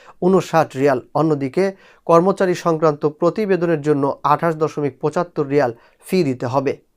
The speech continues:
আবশের প্ল্যাটফর্ম তাদের এক্স অর্থাৎ পূর্বে টুইটার অ্যাকাউন্টে একটি পোস্টে জানিয়েছে যে এই ফি শুধুমাত্র অতিরিক্ত পরিষেবাগুলির জন্য প্রযোজ্য এবং এটি নিয়োগকর্তাদের বার্ষিক প্যাকেজের অন্তর্ভুক্ত নয়।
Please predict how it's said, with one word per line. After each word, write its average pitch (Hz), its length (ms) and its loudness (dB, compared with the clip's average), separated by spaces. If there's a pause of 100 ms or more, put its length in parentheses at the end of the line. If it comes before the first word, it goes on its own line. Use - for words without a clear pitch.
(120)
আবশের 147 360 2
প্ল্যাটফর্ম 151 500 0
তাদের 147 320 0 (340)
এক্স 190 360 2
অর্থাৎ 156 280 0 (100)
পূর্বে 165 260 2
টুইটার 170 440 0
অ্যাকাউন্টে 147 680 0 (300)
একটি 160 260 0
পোস্টে 170 420 -2
জানিয়েছে 160 500 0
যে 139 120 -2
এই 147 260 0
ফি 190 300 -4
শুধুমাত্র 160 600 0
অতিরিক্ত 180 480 -2
পরিষেবাগুলির 139 840 -2
জন্য 131 340 -2 (340)
প্রযোজ্য 185 400 2
এবং 160 340 2
এটি 151 220 -2
নিয়োগকর্তাদের 170 800 0 (300)
বার্ষিক 156 480 2
প্যাকেজের 139 500 0
অন্তর্ভুক্ত 151 540 0
নয়। 127 220 0